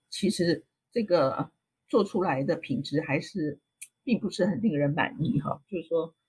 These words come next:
所以这个也是社会住宅的一个，我觉得需要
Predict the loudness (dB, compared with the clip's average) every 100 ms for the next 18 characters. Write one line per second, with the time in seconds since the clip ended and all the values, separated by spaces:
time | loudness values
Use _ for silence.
0 | _ _ 0 0 0 0 2 2 0 0
1 | 0 -2 _ _ 0 2 4 2 0 -2
2 | -2 -2 -6 -6 -8 0 0 2 0 2
3 | 2 4 4 2 -2 2 2 0